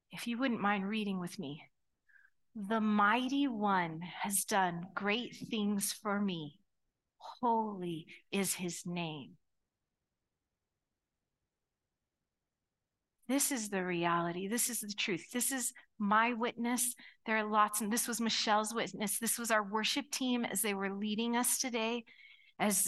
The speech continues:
as Mike stood up here and was like, "Oh my." <laughs> I'm like, "There, I'm witnessing the presence of God today."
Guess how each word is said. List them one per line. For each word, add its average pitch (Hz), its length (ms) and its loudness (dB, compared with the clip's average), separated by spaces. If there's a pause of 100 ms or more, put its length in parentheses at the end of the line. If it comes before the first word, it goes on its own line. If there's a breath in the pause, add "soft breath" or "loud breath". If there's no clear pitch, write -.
(120)
as 220 200 4
Mike 220 540 4 (400 loud breath)
stood - 340 2
up 233 160 4
here 247 200 2
and 220 100 2
was 196 160 2
like, 185 260 2
"Oh 294 300 4
my." 208 420 4 (920 loud breath)
<laughs> - 800 -20
I'm 254 340 6
like, 262 340 4
"There, 269 380 4
I'm 285 180 6
witnessing 294 540 4
the 247 80 2
presence 247 460 2
of 220 100 -2
God 190 340 6
today." 214 520 2